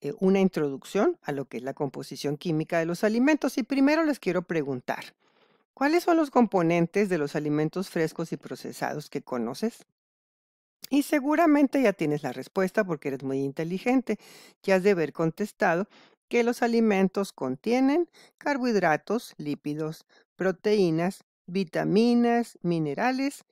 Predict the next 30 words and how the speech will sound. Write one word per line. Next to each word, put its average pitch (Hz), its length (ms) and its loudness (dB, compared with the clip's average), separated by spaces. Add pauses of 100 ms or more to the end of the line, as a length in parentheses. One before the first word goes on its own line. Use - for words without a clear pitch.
(280)
y 254 240 0
agua. 131 380 2 (280)
Excelente 214 1040 0
tu 175 140 -2
respuesta, 190 640 -2
si - 160 -4
así 147 380 -4
fue. - 280 -8 (480)
Y 247 60 2
entonces 262 460 0
aquí 240 240 -2
tenemos, 180 500 0
pues, 302 280 -6
un 190 120 4
ejemplo 170 500 0
de 170 80 0
un 143 100 0
alimento 202 680 0 (380)
donde 220 480 6
estamos 151 480 0
viendo 185 440 2 (360)
que 196 200 0
contiene 180 680 2 (1080)
todos 240 320 2
esos 180 220 -4
componentes 147 600 -2
que 156 40 -4
acabo 135 300 -4
de 160 120 0
mencionar. 285 520 4